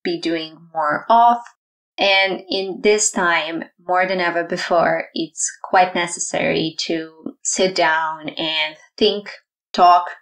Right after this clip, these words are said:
to yourself and see what you can do to feel better. And then why don't you do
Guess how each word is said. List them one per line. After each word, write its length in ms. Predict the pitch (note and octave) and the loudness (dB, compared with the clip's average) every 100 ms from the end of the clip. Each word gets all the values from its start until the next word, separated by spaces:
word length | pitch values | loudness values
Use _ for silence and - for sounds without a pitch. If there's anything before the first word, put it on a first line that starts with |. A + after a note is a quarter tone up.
| _ | _
to 120 | - | -2
yourself 600 | F3 F3+ F#3 - D#3+ E3+ - - - - | 0 2 2 2 2 0 -4 -20 -18 -6
and 160 | F3 F3+ | -6 -4
see 280 | - G3+ | -2 0
what 400 | F#3+ F3 F3 E3+ - _ _ _ _ | 0 0 0 0 -12 _ _ _ _
you 160 | F3 | -8
can 300 | E3+ E3 E3 | -4 -4 -4
do 300 | D#3 D3+ D3+ - _ _ _ _ _ - | -4 -6 -6 -10 _ _ _ _ _ -6
to 360 | F3 E3+ - - | -4 -4 -8 -8
feel 200 | - E3 | -4 -2
better. 440 | E3 - D#3 - - _ _ - | -2 -2 -2 -6 -8 _ _ -6
And 220 | E3+ F3 | -4 0
then 560 | G3 F#3+ F#3 F#3 - - _ _ _ | 2 4 0 -2 -8 -14 _ _ _
why 240 | F3 F3 | 4 4
don't 320 | F3 E3 - | 2 -4 -8
you 100 | D#3 | -8
do 300 | E3 D#3+ D#3 | -6 -8 -12